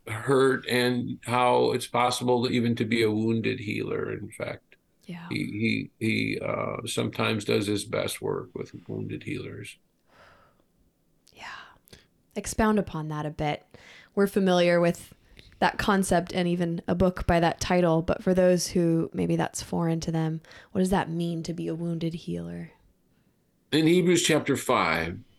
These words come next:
Speaker 1: it talks about Jesus and that, that he's like us, and that he could be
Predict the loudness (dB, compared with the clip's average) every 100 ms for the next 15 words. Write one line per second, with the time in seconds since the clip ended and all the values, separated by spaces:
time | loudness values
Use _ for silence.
0 | -8 -4 0 0 0 -2 0 0 0 -2
1 | 2 2 2 0 0 -6 -2 0 0 -2
2 | -2 0 0 2 2 2 -2 -8 -8 -10
3 | -10 -14 _ _ _ _ -4 -2 0 0
4 | 0 0 0 0 0 -4